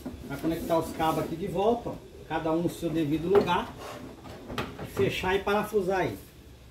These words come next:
Já volto aí. Aí, pessoal, agora já tá no jeito aqui agora. Agora vamos,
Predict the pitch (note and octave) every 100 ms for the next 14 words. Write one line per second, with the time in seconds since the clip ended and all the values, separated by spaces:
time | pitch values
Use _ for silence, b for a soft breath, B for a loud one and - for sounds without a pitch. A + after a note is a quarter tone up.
0 | - E3+ E3+ G3+ G3+ G3+ C3+ - - -
1 | - - - - - - - - - -
2 | - - - - - G3+ A3 - - D3
3 | F#3+ G3 G#3+ G#3 - - - - - -
4 | - - - - - - - - E3 F3+
5 | B2+ F#3 F3+ E3 G#3+ - G#3+ A#3+ A#3 G#3+
6 | A3+ G3+ A#3+ A#3+ G3+ - - -